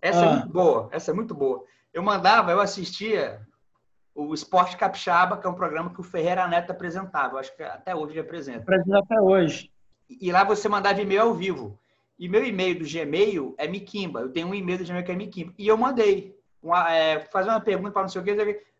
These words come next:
Speaker 1: Aí o Ferreira Neto, que também é empolgado, falou assim, "Miquimba, aquele atacante é desportivo?" Aí o cara, "É ele mesmo.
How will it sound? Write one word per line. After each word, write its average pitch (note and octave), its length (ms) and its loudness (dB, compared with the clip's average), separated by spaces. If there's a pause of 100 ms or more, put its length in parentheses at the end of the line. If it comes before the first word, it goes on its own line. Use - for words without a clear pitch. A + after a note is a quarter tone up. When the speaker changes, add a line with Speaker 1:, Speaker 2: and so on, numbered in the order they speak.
(440)
Speaker 1:
Aí A3 240 4
o A#3+ 60 0
Ferreira A#3 320 6
Neto, F#3+ 220 4
que F#3 80 -12
também E3+ 320 2
é - 20 0
empolgado, F3+ 480 2
falou A3+ 80 -2
assim, E3 160 -8
"Miquimba, B3+ 680 0
aquele A3+ 280 0
atacante B3 380 2
é - 20 0
desportivo?" A#3 760 0
Aí G#3 160 6
o A3 80 2
cara, E3+ 320 4
"É G3+ 100 4
ele D4+ 140 4
mesmo. C4 360 6